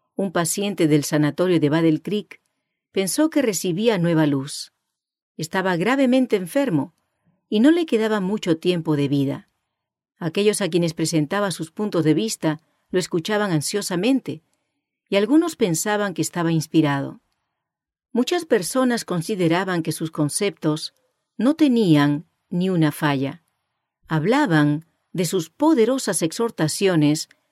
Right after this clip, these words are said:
presentadas desde su lecho de enfermo. Contempló visiones maravillosas. ¿Pero cuál era la fuente de su inspiración?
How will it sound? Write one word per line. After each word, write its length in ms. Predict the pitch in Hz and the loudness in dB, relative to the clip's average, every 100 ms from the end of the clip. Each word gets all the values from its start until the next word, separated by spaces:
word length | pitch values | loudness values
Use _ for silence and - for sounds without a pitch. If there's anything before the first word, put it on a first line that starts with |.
| _ | _
presentadas 840 | 190 165 160 151 196 208 202 185 | -4 0 0 0 0 -2 0 0
desde 260 | 156 165 165 | 0 2 0
su 200 | 160 165 | 2 4
lecho 340 | 180 233 165 | 4 2 0
de 80 | 151 | 2
enfermo. 640 | 139 - 160 147 139 - _ _ _ _ _ _ _ _ _ | 0 0 0 0 -4 -6 _ _ _ _ _ _ _ _ _
Contempló 640 | - 165 160 151 143 180 196 | -2 0 2 0 0 0 0
visiones 600 | 180 160 - 202 190 156 | 0 -4 0 0 0 0
maravillosas. 1040 | 156 156 147 139 202 202 - - - - _ _ _ _ _ _ _ _ _ | 0 2 -2 -2 -4 -4 -8 -10 -14 -16 _ _ _ _ _ _ _ _ _
¿Pero 240 | - 240 240 | 0 0 2
cuál 260 | 330 359 | 0 2
era 200 | 302 233 | 2 2
la 120 | 180 | 0
fuente 480 | 160 180 196 196 170 | 0 0 0 0 2
de 120 | 156 | 2
su 160 | 151 175 | 2 2
inspiración? 880 | 160 - 175 156 151 185 190 247 | 0 2 2 4 2 0 -2 -4